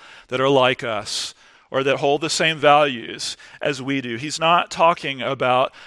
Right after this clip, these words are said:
the people that wave to you on the way to the mailbox or that sit next to you,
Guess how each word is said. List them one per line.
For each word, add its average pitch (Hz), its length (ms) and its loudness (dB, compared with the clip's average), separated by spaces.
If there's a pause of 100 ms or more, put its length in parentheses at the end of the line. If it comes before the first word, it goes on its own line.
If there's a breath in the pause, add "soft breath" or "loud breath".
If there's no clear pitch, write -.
the 135 100 -6
people 135 480 -4
that 123 320 2
wave 160 400 4
to 180 120 -4
you 117 460 -8 (360 loud breath)
on 147 240 -2
the 139 80 0
way 131 200 4
to 139 60 0
the 143 100 -6
mailbox 143 1000 2 (300 loud breath)
or 143 320 2
that 135 240 2
sit - 260 0
next 160 440 0
to 160 80 -8
you, 131 500 -2